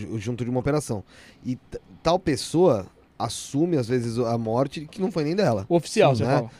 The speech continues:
Speaker 1: É, tipo, ma-, é mais ou menos isso. Porque eu sei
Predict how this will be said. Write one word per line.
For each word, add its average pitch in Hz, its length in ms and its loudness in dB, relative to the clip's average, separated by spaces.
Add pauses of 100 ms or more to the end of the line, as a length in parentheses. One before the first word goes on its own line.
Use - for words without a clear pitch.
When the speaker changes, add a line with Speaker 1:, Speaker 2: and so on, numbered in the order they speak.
(200)
Speaker 1:
É, 107 340 0
tipo, 117 340 -4
ma-, 127 200 0
é - 20 0
mais 135 200 2
ou 147 40 4
menos 160 220 2
isso. 127 160 0 (340)
Porque 135 380 2
eu 170 240 6
sei 143 480 -4